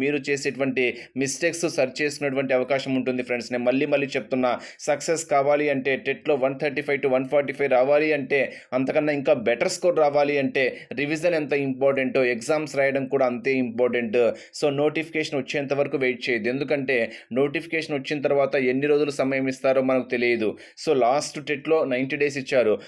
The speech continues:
but మన డిఎస్సిలో ఫిఫ్టీ డేసే ఇచ్చారు. మరి నెక్స్ట్ టెట్లో మరి ఎన్ని డేస్ ఇస్తారో మనకు తెలియదు కాబట్టి ఇప్పటి నుంచే మీకు వన్ థర్టీ ఫైవ్ to వన్ ఫార్టీ స్కోర్ కావాలి అంటే మాత్రము ఇప్పటి నుంచే ప్రిపేర్ అవ్వండి. Just క్వాలిఫై అయితే చాలు అనుకుంటే మాత్రము మీరు నోటిఫికేషన్ వచ్చిన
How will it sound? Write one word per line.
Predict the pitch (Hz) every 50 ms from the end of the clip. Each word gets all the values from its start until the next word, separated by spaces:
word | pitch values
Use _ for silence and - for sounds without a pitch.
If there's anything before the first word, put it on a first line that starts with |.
| - _ -
but | 135 131 131 135
మన | 143 139 139 131 120
డిఎస్సిలో | 135 131 147 147 139 - 151 147 151 151 151
ఫిఫ్టీ | - 131 - - 151 139
డేసే | 143 143 135 147 143 135
ఇచ్చారు. | 127 - 139 123 107 104 101 - - - _ - 131
మరి | 139 139 139 131
నెక్స్ట్ | 131 127 - - - 147 160
టెట్లో | 156 - 156 156 151 151
మరి | 147 143 127
ఎన్ని | 127 135 139
డేస్ | 143 147 139 143 139
ఇస్తారో | 135 - 143 139 143 135
మనకు | 135 131 131 -
తెలియదు | 123 123 135 135 131 127 139
కాబట్టి | 131 123 127 127 120 - 127 113 107 110 - - - - 123
ఇప్పటి | 120 - 156 156 147 151
నుంచే | 151 147 151 170 151 139 139
మీకు | 135 135 127 110 110
వన్ | 123 135 139
థర్టీ | 170 156 135 131 151 147
ఫైవ్ | 156 151 139 151
to | 143 131
వన్ | 127 131 131
ఫార్టీ | 143 139 131 135 131
స్కోర్ | - - 135 131 131 - 123
కావాలి | 117 127 139 151 156 165 165 160
అంటే | 151 127 147 143 143
మాత్రము | 135 120 127 135 135 135 127 110 - - - - - 120
ఇప్పటి | 117 117 143 135 127
నుంచే | 147 135 139 147 123 131
ప్రిపేర్ | 143 127 131 139 139
అవ్వండి. | 139 127 135 139 143 170 180 170 - - - - 107
Just | 151 156 - - 190 180 -
క్వాలిఫై | 160 147 151 156 156 - 170 160
అయితే | 151 156 - -
చాలు | 160 139 139 143 147 143
అనుకుంటే | 139 131 139 135 131 135 131 131
మాత్రము | 131 131 131 143 143 156 185 233 247 226 240 - - - 123
మీరు | 127 123 117 123
నోటిఫికేషన్ | 127 131 131 143 139 - 143 135 127 131 135
వచ్చిన | 127 - 139